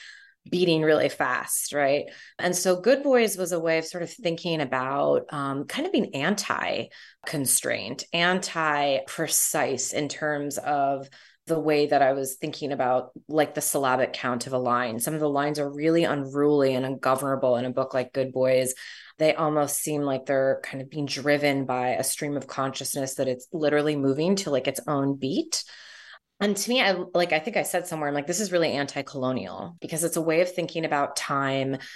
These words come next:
in a sense where you cannot control it. And I really do believe that. I think time is something that has been compartmentalized so that we can understand it in terms of order, in terms of geopolitics,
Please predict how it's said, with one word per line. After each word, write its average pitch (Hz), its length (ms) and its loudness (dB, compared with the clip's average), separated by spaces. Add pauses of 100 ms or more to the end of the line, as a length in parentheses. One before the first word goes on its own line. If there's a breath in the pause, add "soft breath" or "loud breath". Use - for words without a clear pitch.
(200 loud breath)
in 151 380 0
a 160 60 0
sense 147 560 -2
where 156 160 0
you 151 120 0
cannot 151 360 -2
control 135 500 0
it. 92 160 -2
And 160 140 -4
I - 20 2
really 165 340 4
do 147 180 0
believe 139 340 -2
that. 120 200 2
I 135 80 2
think 147 220 -8
time 147 380 -2
is 135 120 -4
something 135 460 -2
that 131 320 -2 (140)
has 151 180 0
been 147 300 -2
compartmentalized 143 1400 0
so 147 140 0
that 143 140 2
we 151 120 -4
can - 240 -6
understand 143 640 -2
it 135 160 2
in 131 100 -6
terms 135 300 -6
of 131 180 -8
order, 185 460 6
in 143 100 -4
terms 139 280 -12
of 139 100 -16
geopolitics, 156 1040 4